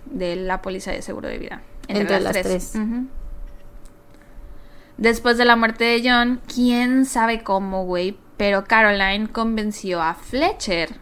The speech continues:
Speaker 1: el sobrino que le quedaba, o sea, el otro hijo de Mary, que dejara a su esposa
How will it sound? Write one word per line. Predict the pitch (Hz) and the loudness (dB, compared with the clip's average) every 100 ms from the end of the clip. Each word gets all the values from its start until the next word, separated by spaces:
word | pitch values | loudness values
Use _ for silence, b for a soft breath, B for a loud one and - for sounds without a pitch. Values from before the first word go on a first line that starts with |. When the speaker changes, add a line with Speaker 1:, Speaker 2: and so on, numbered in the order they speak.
| - | -12
Speaker 1:
el | 180 | -10
sobrino | 185 196 175 170 | -6 -6 -4 -6
que | - | -6
le | 170 175 | -6 -2
quedaba, | 208 254 247 175 185 262 - | 4 8 8 6 2 -2 -8
o | |
sea, | 190 180 | -6 -2
el | 180 | 2
otro | 190 190 208 | 2 2 -2
hijo | 190 185 190 | -4 -4 -4
de | 196 | -2
Mary, | 240 269 214 269 - - | 2 2 2 -2 -6 0
que | 285 | 4
dejara | 262 - 175 156 | 4 2 2 4
a | 147 | 2
su | 196 | 0
esposa | 214 294 277 269 170 | 6 10 10 10 2